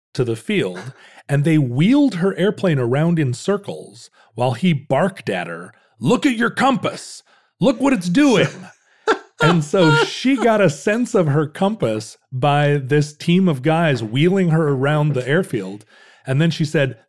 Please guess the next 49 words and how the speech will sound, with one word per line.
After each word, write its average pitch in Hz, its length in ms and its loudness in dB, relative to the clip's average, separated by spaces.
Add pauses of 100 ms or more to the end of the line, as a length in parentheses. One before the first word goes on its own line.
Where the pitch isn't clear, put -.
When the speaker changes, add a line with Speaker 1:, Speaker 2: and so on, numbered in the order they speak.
Speaker 1:
"Thanks," 285 800 0 (580)
and 113 240 -6
took 160 180 0
off 247 220 2
again 160 400 0 (180)
and 117 200 -4
made 120 160 2
it 147 120 0
to 151 80 -2
Montreal. 160 640 -2 (200)
Speaker 2:
Wow. 269 220 2
So, 196 340 4
uh, 170 320 4
I 160 80 -2
guess 156 180 0
what 185 80 2
we 185 140 4
learn 147 240 4
is 143 260 0 (180)
this 151 240 -6 (120)
awful 170 360 -2
kind 160 200 0
of 151 80 -4
patronizing 156 580 2
mansplaining 135 840 0 (320)
saved 143 340 0
a 151 80 2
life. 120 340 -2
Speaker 1:
In 110 140 -4
this 147 220 0
case. 95 320 -4
Speaker 2:
<laughs> - 180 2 (240)
This, 202 240 0 (400)
in 214 60 6
this 214 180 4
one 190 260 4
case. 160 440 2
Speaker 1:
<laughs> - 760 -8
Speaker 2:
Get 202 140 4
a 240 60 4
group 202 200 4
of 208 120 4
guys 170 220 4
to 165 120 2
physically 214 880 2
yank 175 340 4
a 190 80 4
plane 190 340 4
around. 113 600 -2